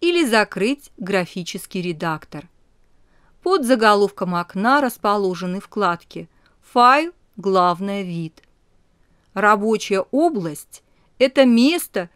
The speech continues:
предназначенное для создания изображений. Если изображение больше размеров экрана, для его просмотра и изменения используют полосы прокрутки. Рабочая область исполняет роль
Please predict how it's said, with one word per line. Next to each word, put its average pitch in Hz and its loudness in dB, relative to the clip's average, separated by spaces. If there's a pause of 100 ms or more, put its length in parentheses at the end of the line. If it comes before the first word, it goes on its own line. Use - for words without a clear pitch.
(160)
предназначенное 202 -2
для 175 -6
создания 202 -2
изображений. 190 -4 (800)
Если 269 2
изображение 226 0
больше 226 -4
размеров 185 -4
экрана, 160 -6 (400)
для 190 0
его 190 0
просмотра 185 -4 (300)
и 208 -2
изменения 180 0
используют 302 -4
полосы 185 -8
прокрутки. 170 -10 (880)
Рабочая 254 0
область 190 -2
исполняет 175 -6
роль 254 -2